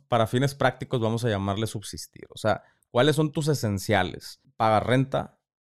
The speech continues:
en lo personal estoy hablando, o sea, pagar renta, eh, tu comida, tu ropa, ¿ok? Y, pues, algún, algún gastito ahí, eh, para,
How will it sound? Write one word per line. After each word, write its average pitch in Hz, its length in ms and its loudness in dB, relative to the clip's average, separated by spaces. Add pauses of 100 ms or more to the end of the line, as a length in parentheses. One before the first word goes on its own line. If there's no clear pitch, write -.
(520)
en 117 80 -2
lo 110 140 -2
personal 104 420 0
estoy 113 220 -4
hablando, 104 480 -4 (120)
o 101 60 -14
sea, - 220 -14
pagar 101 260 0
renta, 139 460 -2 (400)
eh, 90 400 -4
tu - 100 -8
comida, 143 560 -2 (420)
tu 87 140 -12
ropa, 143 640 -2 (360)
¿ok? - 220 -12 (320)
Y, 127 580 -2
pues, - 420 -8
algún, 120 640 2
algún 113 300 -2
gastito 123 840 0
ahí, 101 560 0 (240)
eh, 90 180 -6
para, 90 680 0